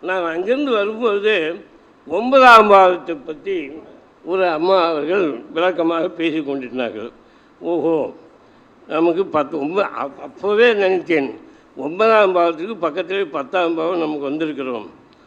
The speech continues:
என்று நான் முடிவு கட்டி கொண்டேன். அதை பற்றி சில விளக்கங்கள் கொடுக்கிறேன். பத்தாம் பாவம், பத்தாம் பாவத்தை ஜீவனஸ்தானம் என்று சொல்லலாம்,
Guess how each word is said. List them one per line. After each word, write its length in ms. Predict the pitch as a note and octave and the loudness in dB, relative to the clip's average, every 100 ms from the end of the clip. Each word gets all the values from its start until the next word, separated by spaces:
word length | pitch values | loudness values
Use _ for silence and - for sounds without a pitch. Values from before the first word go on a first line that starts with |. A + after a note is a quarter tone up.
| _ _ - | _ _ -8
என்று 180 | F#3+ G3+ F#3+ | -6 -4 -6
நான் 200 | D#3+ D3+ | -6 -8
முடிவு 260 | C#3+ D3+ D#3 C#3 | -10 -10 -10 -10
கட்டி 180 | B2+ B2+ | -12 -14
கொண்டேன். 340 | B2 A2 G#2+ - - - - - - _ - A2+ | -14 -16 -18 -20 -20 -20 -20 -20 -20 _ -20 -12
அதை 140 | D#3+ F3+ F#3+ | -10 -10 -12
பற்றி 200 | F3+ - - | -14 -16 -12
சில 160 | F3 D3+ C#3 | -10 -10 -12
விளக்கங்கள் 480 | D#3 E3+ D3+ C#3+ B2+ | -14 -14 -12 -14 -16
கொடுக்கிறேன். 340 | B2 A2+ G#2+ - - - - - | -20 -20 -20 -20 -20 -20 -18 -6
பத்தாம் 560 | G3 - C#4+ C4+ B3 A#3 | -6 0 4 6 4 0
பாவம், 360 | G3+ F#3+ F3 C3 D#3+ - _ - - C#4 - - - _ _ _ _ _ _ _ _ _ _ _ _ _ _ G3+ | 0 0 -2 -8 -14 -18 _ -8 -6 -6 -12 -20 -20 _ _ _ _ _ _ _ _ _ _ _ _ _ _ -10
பத்தாம் 480 | A3+ D4+ C#4 C4 A#3 | -4 2 4 4 2
பாவத்தை 460 | A3 G#3+ - A#3 F#3+ E3+ F#3+ - - _ - G#3+ | 0 -2 -4 -4 -2 -6 -10 -20 -20 _ -10 -4
ஜீவனஸ்தானம் 800 | D#4 C#4+ B3+ B3 A3+ G#3+ G3 F#3+ | -2 -2 -4 -4 -4 -4 -4 -6
என்று 180 | F#3+ G#3+ F#3+ | -8 -10 -10
சொல்லலாம், 400 | E3 C#3+ F#2 | -8 -10 -14